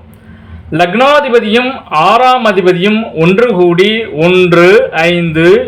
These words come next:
ஏழு, ஒன்பது, பத்தில் சனியோடு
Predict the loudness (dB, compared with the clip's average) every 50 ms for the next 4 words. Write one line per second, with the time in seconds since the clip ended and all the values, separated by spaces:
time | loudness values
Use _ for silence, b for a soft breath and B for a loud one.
0 | 0 0 2 4 4 4 2 2 0 0 2 2 0 0 -2 -2 -2 0 0 2
1 | 2 0 0 0 0 0 2 2 2 0 0 -4 -4 -4 -4 -8 -12 -4 -2 0
2 | 2 2 2 0 -2 -10 -18 -18 -10 -6 -4 -4 -4 -4 -4 -2 2 4 6 6
3 | 4 4 2